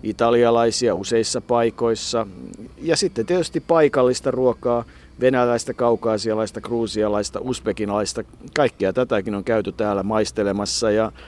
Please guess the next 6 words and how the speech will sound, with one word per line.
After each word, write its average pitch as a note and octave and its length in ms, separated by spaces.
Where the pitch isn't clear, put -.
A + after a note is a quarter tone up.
kyllähän C#3+ 340
nyt F3 100
sitten E3 300
yksi D#3+ 280
esimerkiksi B2 540
semmonen A2+ 420